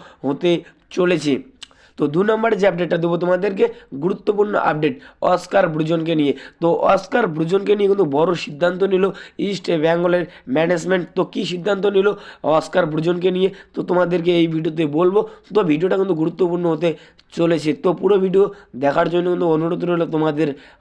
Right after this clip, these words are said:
কাছে। আর ভিডিও ভালো লাগলে অবশ্যই একটা লাইক করে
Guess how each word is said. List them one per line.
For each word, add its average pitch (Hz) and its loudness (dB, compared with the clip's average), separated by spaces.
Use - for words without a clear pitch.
কাছে। 151 0
আর 143 2
ভিডিও 131 0
ভালো 131 2
লাগলে 160 0
অবশ্যই 165 0
একটা 170 -2
লাইক 170 0
করে 175 -2